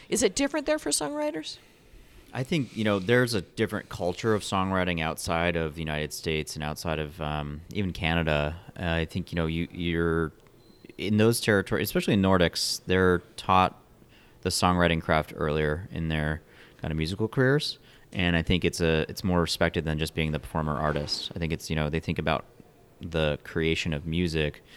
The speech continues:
Speaker 2: more than the performance of music as a, as a separate kind of, uh, interest or, or, or hobby or, or profession. And, uh, obviously there's some very well respected and massive <laughs> songwriters like Max Martin, I believe he's Swedish, and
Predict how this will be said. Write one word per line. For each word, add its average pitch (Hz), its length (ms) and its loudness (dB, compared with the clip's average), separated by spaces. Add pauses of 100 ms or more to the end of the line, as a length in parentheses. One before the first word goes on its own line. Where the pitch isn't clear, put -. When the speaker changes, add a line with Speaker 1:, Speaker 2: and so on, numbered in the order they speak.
(200)
Speaker 2:
more 80 200 -2
than 76 140 -2
the 76 100 -4
performance 80 600 -4
of 69 100 -10
music 64 380 -8 (480)
as 78 160 -6
a, - 200 -6
as 80 120 -8
a 85 40 -12
separate - 520 -4 (440)
kind 71 220 -10
of, 76 100 -12 (920)
uh, 73 400 -4
interest 85 420 -4
or, 71 220 -4
or, 73 400 -4
or 73 600 -6
hobby 80 380 2
or, 76 180 -2
or 76 140 -6
profession. - 480 -4 (160)
And, 82 480 0 (460)
uh, 76 160 0
obviously 82 320 2
there's 78 100 -2
some 76 260 -6
very 82 320 2
well 78 280 -2
respected 76 480 -6
and 76 120 -4
massive 78 380 -2
<laughs> - 120 -2
songwriters 85 560 4
like 78 200 -4
Max 78 280 -2
Martin, 76 540 -4
I 76 100 -8
believe 76 180 -6
he's 78 100 -10
Swedish, 76 420 -6
and 76 160 -6